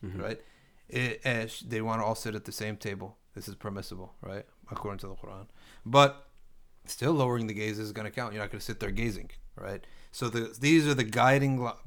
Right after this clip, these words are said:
Speaker 2: guiding points to Maryam's question on gender segregation. Why do we believe in it? Uh, it's such an important feature of prophetic culture that, yes, Prophet, peace be upon him, it did interact, right?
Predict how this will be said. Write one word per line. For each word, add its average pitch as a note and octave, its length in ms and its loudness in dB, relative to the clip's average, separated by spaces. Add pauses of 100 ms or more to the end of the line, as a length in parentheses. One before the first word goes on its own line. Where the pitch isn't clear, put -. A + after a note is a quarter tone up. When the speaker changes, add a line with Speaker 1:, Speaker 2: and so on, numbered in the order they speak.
Speaker 2:
guiding A#2+ 460 0
points A#2 680 -6
to G#2 380 -6
Maryam's F#2+ 640 -8
question F2+ 480 -10
on F#2 320 -10 (380)
gender G#2+ 180 -4
segregation. G#2 460 -4
Why A2 160 2
do A#2+ 60 0
we A2+ 60 -2
believe A2 240 -4
in F2+ 120 -10
it? - 80 -18 (320)
Uh, - 200 -6
it's - 140 -6
such D#3 240 2
an D3 80 2
important A2 460 -4 (600)
feature C3 500 -4 (260)
of A2+ 260 -6
prophetic C#3 560 -2
culture - 340 -8 (180)
that, C#3 280 6
yes, C#3 200 6
Prophet, - 320 -2
peace A#2+ 180 -4
be B2 80 -4
upon A#2 260 -4
him, A#2+ 120 -6
it A#2 100 -8
did A2+ 140 -4
interact, G#2+ 600 -8
right? G2 240 -10